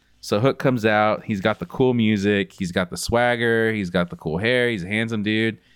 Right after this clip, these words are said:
And he fucking kicked ass, and he did pretty much all of Taz's spots. And he did a good job of it, and he looked legit, and he was just awesome. And then people were like, "Holy fuck, he is cool."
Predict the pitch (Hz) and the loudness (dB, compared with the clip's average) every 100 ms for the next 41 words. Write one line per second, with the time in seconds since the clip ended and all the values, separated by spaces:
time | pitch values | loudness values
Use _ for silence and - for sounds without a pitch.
0 | _ _ - 101 101 92 101 - 101 95 | _ _ -4 0 0 0 0 0 0 0
1 | 87 - 104 - 107 131 117 - 92 87 | -4 -2 -2 0 0 2 0 0 -2 0
2 | 98 95 _ 95 92 104 98 - 90 92 | -2 -2 _ -2 0 0 -2 -2 0 2
3 | 101 98 95 - _ _ - 87 92 101 | 2 -2 -6 -14 _ _ -6 -2 0 -2
4 | - 120 147 123 - - - _ _ _ | -2 2 2 0 -4 -16 -18 _ _ _
5 | _ _ - 101 101 90 92 104 90 110 | _ _ -6 -2 0 2 2 0 0 -2
6 | 123 143 220 120 85 76 - _ 92 92 | 2 2 2 2 0 -4 -6 _ -4 -2
7 | 101 98 104 117 120 107 151 127 - 95 | 0 0 0 0 0 2 2 0 -2 -2
8 | 95 98 101 92 104 - 117 143 - 90 | 0 2 2 0 -4 0 2 2 0 -2
9 | 92 92 127 117 107 107 87 85 71 - | 0 0 0 0 0 2 2 0 -4 -14
10 | - 98 107 127 - 208 196 180 220 - | -2 0 2 0 2 2 2 -2 -4 -2
11 | 233 349 339 - 208 156 104 131 | 2 2 2 4 6 6 4 2